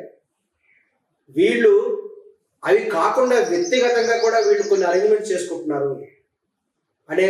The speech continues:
విషయం ఆయన బహిరంగంగా చెప్పడం జరిగింది. వాళ్ళ దగ్గర స్పష్టమైన సమాచారం ఉందని, కొంతమంది వ్యక్తులు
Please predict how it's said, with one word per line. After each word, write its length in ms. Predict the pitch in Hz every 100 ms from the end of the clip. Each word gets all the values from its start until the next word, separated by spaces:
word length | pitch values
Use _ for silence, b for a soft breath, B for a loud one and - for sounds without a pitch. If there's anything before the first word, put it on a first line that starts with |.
| 190
విషయం 240 | 180 214 208
ఆయన 120 | 185 175
బహిరంగంగా 400 | 170 196 202 196 180
చెప్పడం 260 | - 156 135
జరిగింది. 200 | 127 120 - - _ _ _ _ _ _ _ _ _ _ _ _ _ _ _ _ _
వాళ్ళ 160 | - 170 180
దగ్గర 200 | 185 214
స్పష్టమైన 480 | 214 185 - 214 214 196 175
సమాచారం 420 | 185 196 202 196
ఉందని, 280 | 185 170 165 160 160 - - _ _ _ _ _ _ _ _ -
కొంతమంది 440 | 175 190 208 220
వ్యక్తులు 320 | 202 - 214